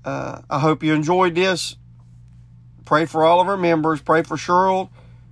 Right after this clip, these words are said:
Pray for Brother Randy and Emma. Pray for all of our older people that's, uh, uh, that this has a few problems. Just, uh, look out for 'em. Bernice,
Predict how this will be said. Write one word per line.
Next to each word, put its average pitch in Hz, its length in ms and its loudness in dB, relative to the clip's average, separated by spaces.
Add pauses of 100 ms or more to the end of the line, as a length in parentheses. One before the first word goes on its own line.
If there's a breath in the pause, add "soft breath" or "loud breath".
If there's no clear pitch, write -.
(100)
Pray 147 160 -4
for 139 80 -12
Brother 151 220 2
Randy 175 400 2
and 165 80 0
Emma. 190 400 0 (1000 soft breath)
Pray 160 180 0
for 160 180 0
all 175 160 4
of 175 80 -4
our 175 100 2
older 180 300 0
people 180 380 -4
that's, 151 260 -8
uh, 139 240 0 (560 soft breath)
uh, 139 500 -6 (580)
that 143 240 -10
this 156 300 -8 (120)
has 160 300 2
a - 40 -14
few 185 180 -8
problems. 185 560 -2
Just, - 280 -6
uh, 143 120 -2
look 165 260 0
out 185 200 2
for 185 140 -2
'em. 170 80 -4
Bernice, 175 520 0